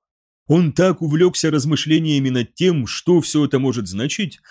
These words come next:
что в этот раз едва заметил, как началась высадка. Солтерн погрузился в пучины ненависти к себе.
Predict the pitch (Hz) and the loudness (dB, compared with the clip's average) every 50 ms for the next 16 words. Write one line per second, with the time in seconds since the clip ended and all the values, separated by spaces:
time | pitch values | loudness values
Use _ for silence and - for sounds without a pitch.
0 | - - - - - - 147 160 220 226 - 226 - 196 202 208 196 - - 143 | -20 -20 -16 -10 -2 0 2 2 2 2 0 0 0 0 0 0 0 -2 -4 -4
1 | 143 185 165 139 170 185 190 180 131 139 156 147 185 214 208 - 214 208 190 - | -4 -4 -2 0 2 2 2 2 2 0 -2 -2 -2 -2 -2 -2 -2 -2 -2 0
2 | - 185 196 190 - 190 180 156 - 160 156 156 147 - 165 180 151 - - - | 2 2 2 2 2 0 -2 -2 -2 -2 -2 -2 -2 -4 -6 -10 -10 -10 -12 -16
3 | _ _ - - - _ _ _ _ _ _ _ _ _ - - - 165 202 220 | _ _ -20 -20 -20 _ _ _ _ _ _ _ _ _ -8 -4 0 2 2 2
4 | 208 - 226 214 202 175 - 190 180 160 170 185 165 139 208 233 208 - - 220 | 0 -2 -2 0 0 0 2 0 0 0 2 0 0 0 0 -2 -4 -6 -6 -6
5 | 202 - - - 196 196 - - 220 202 196 202 190 175 175 196 190 185 180 160 | -8 -8 -4 0 0 0 0 0 0 0 2 2 2 2 2 2 2 2 0 -2
6 | 165 151 - - 135 135 - - - 110 95 78 - - - _ | -2 -4 -6 -4 -4 -4 -4 -4 -8 -8 -8 -12 -12 -16 -18 _